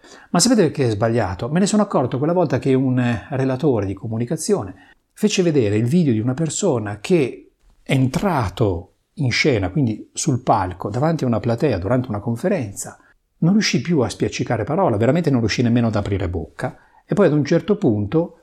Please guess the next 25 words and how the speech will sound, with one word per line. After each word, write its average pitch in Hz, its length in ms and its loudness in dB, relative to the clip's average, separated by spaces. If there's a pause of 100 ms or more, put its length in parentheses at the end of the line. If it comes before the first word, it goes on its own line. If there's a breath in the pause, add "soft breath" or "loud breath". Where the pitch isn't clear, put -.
frenesia, 156 480 2
frenesia, 123 600 -2 (140)
fuggì 139 720 2 (100)
fuori 117 600 0
dietro 117 320 -2
le 104 80 -2
quinte. - 560 -12
Ecco, - 220 -10
questo 240 320 -6
relatore 117 460 -4
che 107 80 -8
mostrava 120 460 -8
questo 120 240 -10
filmato, 151 440 -6
ad 196 60 0
un 190 60 -2
certo 170 260 -4
punto 127 280 -6
si 143 160 -6
mise 113 320 -8 (320 loud breath)
a 156 100 -4
ridere, 104 400 -4
a 123 60 -4
sghignazzare, 147 640 -6
indicando 101 800 -2